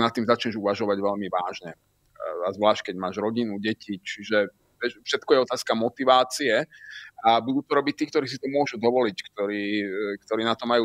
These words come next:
dostatočný príjem, ak na to príde, a ktorí to, to dokážu vôbec nejak akože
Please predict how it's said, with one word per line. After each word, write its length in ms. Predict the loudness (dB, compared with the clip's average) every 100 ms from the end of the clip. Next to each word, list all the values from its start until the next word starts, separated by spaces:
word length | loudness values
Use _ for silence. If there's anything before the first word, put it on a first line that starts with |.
| 2
dostatočný 640 | -6 -10 -8 -6 -4 -4
príjem, 560 | -4 0 4 4 2 -2
ak 140 | -2
na 160 | 0 -2
to 80 | -4
príde, 560 | -8 -10 -2 2 4
a 320 | 4 4 2
ktorí 720 | 0 _ -8 -2 0 2 0 -4 _
to, 80 | -12 -8
to 80 | -2
dokážu 560 | -2 4 4 4 0
vôbec 400 | -4 -4 -4 -8
nejak 400 | -8 -4 -4 -4
akože 400 | -8 -10 -6 -6